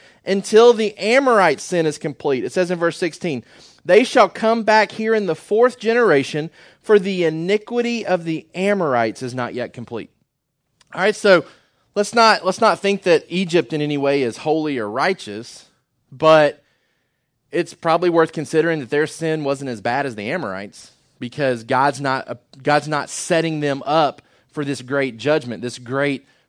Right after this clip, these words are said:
punishment that Israel's gonna be a tool for. So the Amorite evil i-, is wicked, and God says, "You know what? They live in the promised land. We need to get you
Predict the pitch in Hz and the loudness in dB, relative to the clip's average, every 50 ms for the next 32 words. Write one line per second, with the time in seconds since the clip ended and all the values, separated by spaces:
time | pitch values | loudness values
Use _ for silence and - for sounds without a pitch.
0 | _ _ - - - 170 165 170 165 151 - - 131 127 120 127 113 101 _ 147 | _ _ -20 -8 -4 -2 -2 -2 -2 -6 -6 -8 -8 -8 -6 -8 -12 -12 _ -4
1 | 156 156 135 135 131 127 117 110 131 123 120 120 123 113 98 - - 175 170 151 | -4 -4 -4 -4 -6 -6 -6 -6 -8 -8 -8 -6 -8 -8 -8 -8 -8 -6 -6 -6
2 | 120 101 - _ _ _ _ _ 120 95 - - _ _ _ _ _ _ _ _ | -8 -12 -16 _ _ _ _ _ -16 -16 -16 -18 _ _ _ _ _ _ _ _
3 | _ _ _ _ _ _ _ - 175 175 - - 185 214 247 269 254 226 202 190 | _ _ _ _ _ _ _ -4 -2 -2 -2 0 0 2 2 4 4 4 4 4
4 | 170 127 165 170 170 160 156 160 170 165 117 147 165 165 160 151 156 131 127 127 | 2 0 -2 -4 -2 0 2 2 2 2 0 0 0 0 0 0 -4 -8 -10 -14
5 | 123 127 135 143 165 202 240 233 - 151 127 120 123 147 - _ _ _ _ _ | -14 -12 -6 2 4 4 4 4 2 -4 -4 -4 -4 -6 -10 _ _ _ _ _
6 | _ - 170 175 185 190 202 196 - 202 185 165 175 175 175 170 180 214 208 - | _ -8 -2 2 2 2 2 2 2 0 2 2 2 0 2 4 4 4 2 2
7 | 143 165 190 214 220 214 202 185 151 - 180 190 220 240 240 220 - 170 160 156 | 0 2 4 4 4 4 2 -2 -4 -2 0 -2 0 0 -2 -6 -4 -4 -2 -2
8 | 151 156 160 156 - 135 156 185 240 262 214 196 147 147 156 147 - - 165 156 | -2 -2 -4 -6 -10 -8 -6 -6 -4 -6 -6 -8 -6 -6 -6 -6 -6 -10 -12 -12
9 | 151 | -12